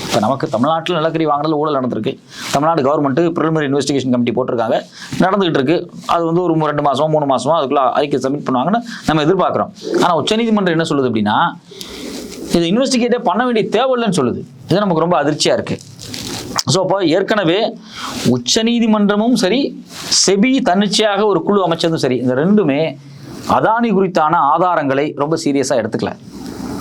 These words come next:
இந்த ஆதாரங்களை இவங்க சீரியஸா எடுத்துக்காம இருந்ததுனால, இந்த உச்சநீதிமன்ற தீர்ப்புகள் வந்ததுக்கு பிறகு பாத்தீங்க அப்படின்னா,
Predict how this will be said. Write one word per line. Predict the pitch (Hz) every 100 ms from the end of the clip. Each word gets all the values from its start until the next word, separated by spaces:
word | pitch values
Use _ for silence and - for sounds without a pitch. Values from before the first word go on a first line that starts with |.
| - - - - -
இந்த | 147 185
ஆதாரங்களை | 160 196 233 233 220 196
இவங்க | 180 156 139
சீரியஸா | 214 226 208 180
எடுத்துக்காம | 151 185 190 170 156 147
இருந்ததுனால, | 131 190 214 180 156 131 127 120
இந்த | 135
உச்சநீதிமன்ற | 196 208 196 170 135
தீர்ப்புகள் | 190 185 185 170
வந்ததுக்கு | 127 151 190 143
பிறகு | 113 151 185
பாத்தீங்க | 151 127 131 110
அப்படின்னா, | 107 165